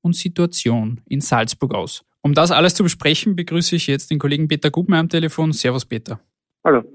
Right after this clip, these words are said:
Speaker 1: In Salzburg hat sich ja, wie gesagt, in den letzten Tagen jetzt einiges getan und das war doch für einen Verein, der ansonsten alles relativ klar durchplant, etwas ungewöhnlich. Wie hast du das ganze Theater in der letzten Woche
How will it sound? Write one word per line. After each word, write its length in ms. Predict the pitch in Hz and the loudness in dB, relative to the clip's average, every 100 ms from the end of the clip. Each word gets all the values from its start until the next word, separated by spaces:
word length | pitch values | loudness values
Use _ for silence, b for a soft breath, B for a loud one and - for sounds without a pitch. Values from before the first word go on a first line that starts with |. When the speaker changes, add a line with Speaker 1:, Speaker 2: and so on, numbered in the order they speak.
| _ _ - | _ _ 0
Speaker 1:
In 80 | |
Salzburg 400 | 147 139 139 185 | 2 2 2 2
hat 100 | 165 | 2
sich 160 | 160 165 | 0 0
ja, 80 | 160 | 0
wie 80 | 160 | -2
gesagt, 320 | 151 143 - | 0 0 2
in 80 | 165 | 2
den 100 | 156 | 2
letzten 380 | 147 - 165 | 0 0 -2
Tagen 240 | - 131 165 | 0 0 0
jetzt 160 | 156 | -2
einiges 380 | - 143 143 139 | -2 -2 -2 -4
getan 440 | 156 - 120 165 208 | -6 -4 -2 0 -2
und 200 | 170 - | -2 -2
das 180 | 160 | -2
war 460 | 147 139 156 147 - _ - | 0 2 2 0 -6 _ -8
doch 140 | 139 | -8
für 140 | - 143 | -2 0
einen 200 | 147 147 | 0 0
Verein, 360 | 156 135 135 | 0 2 2
der 100 | 147 | 2
ansonsten 520 | 151 143 147 139 - 151 | 0 0 -2 -2 -4 -2
alles 300 | 131 147 143 | 0 0 2
relativ 360 | 147 147 143 | 0 0 -4
klar 320 | - 135 120 147 | -4 0 0 0
durchplant, 720 | 160 156 - - 139 131 151 | -4 -4 -6 -2 0 0 -2
etwas 360 | 139 - 156 - | -6 -4 -4 -2
ungewöhnlich. 840 | 160 165 180 156 156 165 175 170 | -2 -2 -2 -2 0 0 -2 -4
Wie 120 | 160 | -2
hast 160 | 156 - | -2 -4
du 60 | |
das 180 | 160 165 | -4 -2
ganze 280 | 147 147 165 | -2 -2 -2
Theater 680 | 156 127 127 - 156 160 - | -2 0 0 0 0 0 -2
in 160 | 151 | -4
der 100 | 151 | -2
letzten 380 | 147 143 - 147 | -2 -2 0 0
Woche 580 | 135 139 - 160 165 | 0 -2 2 4 4